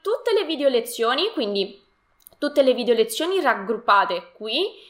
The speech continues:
e di qua, stessa cosa, e la guida per ricevere il certificato ufficiale Autodesk alla fine del corso, che tra l'altro proprio nel caso del bim sono, nel caso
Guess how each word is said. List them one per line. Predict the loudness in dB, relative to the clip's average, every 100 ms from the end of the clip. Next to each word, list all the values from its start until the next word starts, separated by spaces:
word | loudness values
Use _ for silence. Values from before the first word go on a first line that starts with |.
| _
e | -4 -4
di | -8
qua, | -2 2 4
stessa | 2 -6 -6 -4
cosa, | 2 4 4 2
e | 4
la | 2 2
guida | 0 0 2 4
per | 4 4 4 -2
ricevere | -4 -4 -4 -2 -2 0
il | -2 -4
certificato | -6 -8 -6 -8 0 2 2
ufficiale | -2 -8 -2 0 2
Autodesk | 2 2 2 2 0 0 0 4
alla | 4 2
fine | -2 -6 -6
del | -4 -6 -8
corso, | -10 -10 -10 -12 -12 -20 -4
che | -2
tra | 4 6
l'altro | 6 6 2 -2
proprio | -2 -2
nel | -4 -6
caso | -2 0 0
del | -2 -4
bim | -4 -4 0 0
sono, | 0 0 2 0 -2 -8 -8
nel | 0 2 2
caso | 2 2